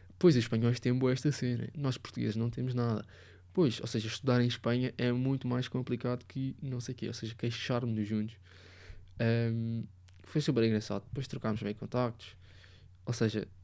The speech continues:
super engraçado conhecer pessoas no autocarro. Ahm, onde é que eu quero chegar com isto? Não sei, pá, queria só contar que achei bacana, achei de louvar,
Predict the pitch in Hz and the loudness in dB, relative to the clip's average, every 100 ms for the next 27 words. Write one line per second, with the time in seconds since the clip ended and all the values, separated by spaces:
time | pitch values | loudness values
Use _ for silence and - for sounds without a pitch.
0 | - - - 156 143 110 104 107 110 113 | -20 -16 0 2 4 4 2 0 0 -2
1 | - 117 113 113 - - 113 107 107 110 | -2 -6 -6 -8 -10 -4 -2 -2 -6 -6
2 | 104 104 104 - - - - - - - | -6 -6 -8 -18 -20 -20 -20 -20 -20 -12
3 | - 117 117 113 107 113 110 107 107 107 | 0 4 4 4 2 2 0 0 -2 -2
4 | 107 110 - 113 117 117 113 113 - 107 | -4 -6 -4 0 0 0 -2 -2 -2 -4
5 | 101 110 - - - - - - - - | -6 -8 -12 -20 -20 -20 -20 -20 -20 -20
6 | - 190 185 120 117 110 - 117 117 123 | -6 -4 -2 -2 -2 -6 -2 0 0 -2
7 | 127 131 120 117 - 135 131 131 131 - | -2 0 -2 -2 -4 -2 -2 -4 -8 -14
8 | - - - - - - 127 - 131 131 | -20 -20 -20 -20 -20 -14 -12 -6 -2 0
9 | 131 127 135 - 98 101 - - - - | -2 -2 -4 -4 -4 -6 -10 -16 -20 -20
10 | - - 123 117 131 110 117 - - - | -16 -4 -2 0 -2 -2 -4 -12 -20 -20
11 | - - - - 120 - 123 117 123 127 | -20 -20 -20 -16 -12 -6 -2 -2 -2 0
12 | 139 123 107 104 110 | 2 2 2 0 -2